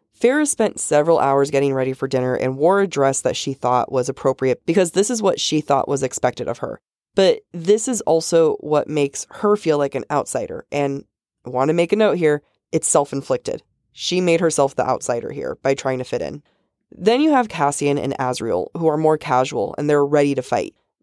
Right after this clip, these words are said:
Mor is also dressed up like Farrah, and Amren wears the top and pant set that Farrah likes. There's power in clothing and how Farrah perceives clothing.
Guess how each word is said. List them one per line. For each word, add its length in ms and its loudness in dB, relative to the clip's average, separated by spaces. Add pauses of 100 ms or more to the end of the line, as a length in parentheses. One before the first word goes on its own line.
Mor 400 4
is 160 0
also 260 2
dressed 300 0
up 140 0
like 260 -2
Farrah, 440 0 (100)
and 320 -2 (100)
Amren 540 0 (280)
wears 340 2
the 80 -2
top 420 -2
and 160 -6
pant 300 -2
set 320 -2 (120)
that 320 -2
Farrah 300 0
likes. 460 -6 (180)
There's 200 2
power 380 2
in 140 0
clothing 540 2
and 100 -2
how 200 2
Farrah 360 2
perceives 400 -2
clothing. 460 -2